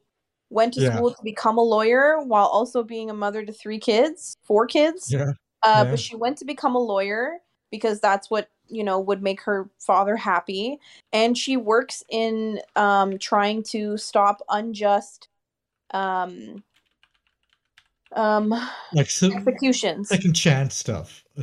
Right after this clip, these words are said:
Speaker 1: Right. She
Speaker 2: essentially.
Speaker 1: basically,
Speaker 2: Yeah.
Speaker 1: she basically goes right for, like,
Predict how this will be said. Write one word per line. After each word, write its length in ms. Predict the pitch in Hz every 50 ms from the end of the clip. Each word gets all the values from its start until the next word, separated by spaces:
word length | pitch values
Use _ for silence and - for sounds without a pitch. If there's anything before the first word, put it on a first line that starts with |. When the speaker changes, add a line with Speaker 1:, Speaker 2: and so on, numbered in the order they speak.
| 101 -
Speaker 1:
Right. 240 | 247 233 202 180
She 140 | 208 202 226
Speaker 2:
essentially. 40 | 254
Speaker 1:
basically, 580 | 202 240 240 262 262 - 269 262 285 262 254 233
Speaker 2:
Yeah. 60 | 226
Speaker 1:
she 160 | - - 262
basically 540 | 240 - 226 240 247 - 269 254 262 247 247 240
goes 560 | - 220 214 214 214 220 214 226 226 - - -
right 480 | - 202 202 208 208 202 - - - - _ _ _
for, 440 | - 214 202 202 202 202 202 196 - -
like, 240 | 247 247 247 247